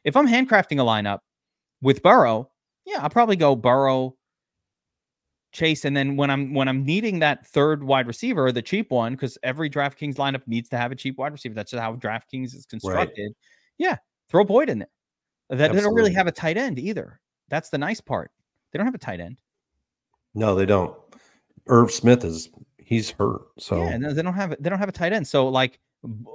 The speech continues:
Speaker 1: Boyd is the de facto tight end. When the tight end is out, I think Boyd, uh, I kinda like this. I think that's a great, that's a win the Milly Maker kind of play, because I, I don't expect that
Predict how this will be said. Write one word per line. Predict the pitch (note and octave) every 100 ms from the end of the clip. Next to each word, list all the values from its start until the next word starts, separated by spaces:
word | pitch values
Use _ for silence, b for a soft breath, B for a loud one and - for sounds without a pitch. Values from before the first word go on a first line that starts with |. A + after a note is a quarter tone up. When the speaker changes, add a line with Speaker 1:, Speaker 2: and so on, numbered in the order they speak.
| -
Speaker 1:
Boyd | C3 G3+ F3
is |
the | B2+
de | A#2 A2
facto | D#3 F3+ - A#2+ G#2+
tight | - A#2+ D#3+
end. | B2+
When | C3
the | A#2+
tight | D#3+ G#3
end | F3+ A#2
is | C3+
out, | E3+
I | A2
think | B2+ A2
Boyd, | C3+ C#3 C3+ b b - -
uh, | - - _ _ -
I | A3
kinda | G#3+ C#3
like | B2 E3+
this. | G#2 F2
I | C3
think | F3+ C#3+
that's | A#2+
a | F#2+
great, | A2 D3 A#2+ b b
that's | D#3+ -
a | F3+
win | C#3 C#3 D3+
the | C#3+
Milly | B2+ B2+ C3
Maker | A#2+ A2+ - A2+ G#2+ G#2 _ _ _
kind | B2+
of | A#2
play, | F3 C#3+
because | C#3 C3+
I, | B2+
I | C#3
don't | D#3+ G3+
expect | - - D3 - _ _ _ _
that | B2+ B2+ A#2+